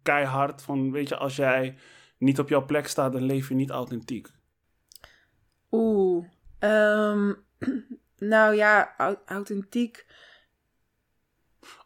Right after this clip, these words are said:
Speaker 1: Of ik moet beter zeggen, dan leef je niet vanuit je essentie.
Speaker 2: Ja, ja, ja. Ja, wij zijn verantwoordelijk om vanuit on-, om onze eigen essentie te leven.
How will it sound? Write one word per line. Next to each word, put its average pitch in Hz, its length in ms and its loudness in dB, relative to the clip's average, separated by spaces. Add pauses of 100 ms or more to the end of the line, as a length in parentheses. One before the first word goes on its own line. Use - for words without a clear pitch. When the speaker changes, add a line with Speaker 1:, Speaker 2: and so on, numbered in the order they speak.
(120)
Speaker 1:
Of 147 220 -2
ik 151 80 0
moet 143 160 0
beter 139 260 0
zeggen, 135 260 -6
dan 127 80 -6
leef 127 220 -4
je - 60 -6
niet 127 120 -4
vanuit 113 300 -8
je - 80 -14
essentie. 104 640 -10 (240)
Speaker 2:
Ja, 247 420 2 (300)
ja, 214 420 -4 (340)
ja. 208 440 -4 (380)
Ja, 202 280 -6
wij 185 200 0
zijn 220 180 -2
verantwoordelijk 196 520 -4
om 185 300 -8 (380)
vanuit 180 340 -8
on-, 190 180 -12
om 190 260 -8
onze 202 300 -8
eigen 208 300 0
essentie 214 420 -2
te 190 120 -10
leven. 165 500 -12